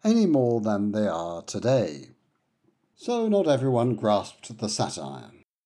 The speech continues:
Several churchmen endorsed the extreme stance of the pamphlet, and people on his own side were upset by it. Although he'd published anonymously, he was identified quickly, jailed, fined,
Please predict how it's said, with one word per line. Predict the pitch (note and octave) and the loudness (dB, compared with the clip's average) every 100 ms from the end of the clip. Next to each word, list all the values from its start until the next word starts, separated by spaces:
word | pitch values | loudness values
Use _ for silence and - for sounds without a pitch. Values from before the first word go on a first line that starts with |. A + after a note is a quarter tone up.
| _ _ | _ _
Several | - G#3 G#3 F#3 | 0 4 4 2
churchmen | C3 C#3 C3 - B2+ | 2 2 2 0 -2
endorsed | A2+ A2 B2+ C3+ C3+ | -2 0 2 0 -2
the | A2 | -6
extreme | - - - F3+ E3 C3+ | -6 -4 2 2 2 0
stance | - D3+ C3 B2 - | -4 -2 0 -2 -6
of | G2+ | -10
the | |
pamphlet, | G#2+ - D#3 D#3+ G#3 F#3+ - - _ - | -8 -4 -2 0 0 -2 -4 -18 _ -2
and | G#3 G#3+ | 4 4
people | G#3+ G#3+ G#3+ | 4 4 4
on | G#3 | 2
his | G3+ - - | 2 0 2
own | D#3+ F#3+ E3+ | 2 4 0
side | C3+ G2 F2+ A#2+ C3 | -2 -4 -4 -4 0
were | A2 | 0
upset | G#2+ - - F#3 - | 0 -2 -2 -2 -4
by | G2 | -8
it. | D#2+ - - - _ _ _ _ _ _ _ _ _ _ - | -10 -14 -18 -18 _ _ _ _ _ _ _ _ _ _ -2
Although | D3 F3+ G#3+ | 2 4 4
he'd | D3+ D3+ D3+ | 4 2 0
published | - C3 C3 - - | 0 0 0 -2 -2
anonymously, | G#2+ C3 G3 G3 F#3 G#3+ A3+ B3+ | 0 2 2 2 0 2 0 0
he | B2+ A#2 | 0 0
was | G#2 | 0
identified | F#2 F#2 D#3+ F#3 E3 A#2 F2+ - | -2 -2 0 0 -2 -4 -6 -4
quickly, | D#3 D#3+ G#3 G#3+ - | -4 -2 -4 -4 -4
jailed, | - - C3+ F3 G#3 | -2 0 0 -2 -6
fined, | - - A#2+ G#2+ A#2+ | -8 -2 0 0 -2